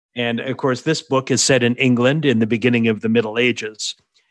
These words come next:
And very interesting books. I previously read a book of his, Pillars of the Earth, which is an excellent book. And this is a prequel to that book. So I'm just starting it, but I'll be able to report on it,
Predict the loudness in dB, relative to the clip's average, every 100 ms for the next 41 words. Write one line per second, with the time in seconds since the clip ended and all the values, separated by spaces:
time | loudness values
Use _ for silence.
0 | -4 -2 -2 -2 0 0 0 -2 -6 -6
1 | -6 -6 -6 -8 -6 -4 -4 -6 -6 -6
2 | -6 -6 -4 -4 -4 -8 -8 -8 -6 -6
3 | -8 -14 _ _ 0 2 2 0 -2 -2
4 | -2 -4 -8 -18 _ _ _ -8 -6 -4
5 | -4 -6 -10 -6 -4 -4 -8 -12 -10 -10
6 | -12 -12 _ -12 -6 -6 -6 -8 -8 -2
7 | -2 0 -2 -2 -6 -6 -8 -10 -8 -6
8 | -6 -8 _ _ _ -4 0 2 0 2
9 | 2 2 -2 -4 -4 -4 -6 _ -2 -2
10 | 0 2 4 2 0 0 0 2 2 2
11 | 0 -2